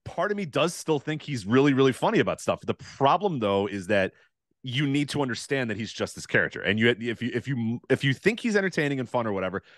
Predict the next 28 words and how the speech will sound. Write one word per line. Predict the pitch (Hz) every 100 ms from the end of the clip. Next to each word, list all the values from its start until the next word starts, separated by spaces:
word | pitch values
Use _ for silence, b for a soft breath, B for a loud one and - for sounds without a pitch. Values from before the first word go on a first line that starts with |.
| b
that's | 156 -
fine. | 214 104
You | 107
can | 117
listen | 127 131
to | 135
him | 120
and |
go, | 110
"Ha | 104 131
ha, | 131 120 90
he | 98
called | - 110 104
them, | 101 104
you |
know, | 101 95 - B -
twinkle | 156 147 113
toes, | 113 85 71
ha | 127
ha," | 107 127 98
and | 101
then | 123
move | 143 143
on | 131
with | 107
your | 120
life. | 110 -
Like, | 101